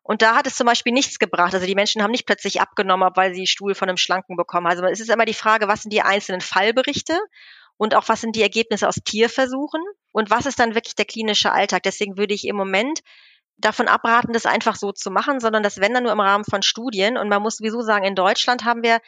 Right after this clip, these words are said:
das Problem, es ist ja kein normales medizinisches Verfahren, sondern es ist ein sogenannter individueller Heilversuch. Das heißt, man kann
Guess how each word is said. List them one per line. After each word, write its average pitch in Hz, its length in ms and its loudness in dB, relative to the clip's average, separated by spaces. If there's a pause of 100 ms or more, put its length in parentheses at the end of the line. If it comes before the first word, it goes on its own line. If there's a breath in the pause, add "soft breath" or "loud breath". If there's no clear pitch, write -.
(380 soft breath)
das 214 160 0
Problem, 226 380 0
es 214 100 -2
ist 208 140 -8
ja 208 80 4
kein 220 180 2
normales 220 480 4
medizinisches 214 640 -2
Verfahren, 208 540 0
sondern 180 240 -2
es 185 100 -4
ist 113 80 -8
ein 190 160 2
sogenannter 196 360 -2
individueller 214 720 0
Heilversuch. 220 760 0
Das - 180 -8
heißt, 208 260 -2
man 196 100 -2
kann 220 280 -2